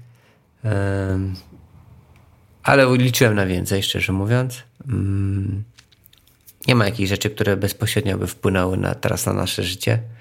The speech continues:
Tutaj Polaków, e, jakoś tam nie zmieniło się za bardzo. Nic nie mówili o polepszeniu Google Assistant na inne języki na przykład. Nic takiego nie było. E, zobaczymy.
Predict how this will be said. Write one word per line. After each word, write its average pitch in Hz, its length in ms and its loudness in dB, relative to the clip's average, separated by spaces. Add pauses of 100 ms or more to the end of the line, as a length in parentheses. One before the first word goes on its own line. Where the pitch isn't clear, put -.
(440)
Tutaj 95 220 2
Polaków, 98 720 -2 (640)
e, 107 40 -6
jakoś - 260 -6
tam 101 160 -2
nie 107 120 2
zmieniło 98 440 -2
się 98 160 -4
za 95 100 0
bardzo. 104 340 0
Nic 127 220 2
nie 123 80 4
mówili 104 360 2
o 95 80 0
polepszeniu 98 680 0 (680)
Google 107 340 2
Assistant 95 480 0
na 95 160 0
inne 95 260 0
języki 95 460 -4
na 98 120 -4
przykład. - 480 -6 (120)
Nic 113 200 2
takiego 113 300 -4
nie - 120 -6
było. - 260 -10 (760)
E, 104 920 2 (400)
zobaczymy. 110 560 0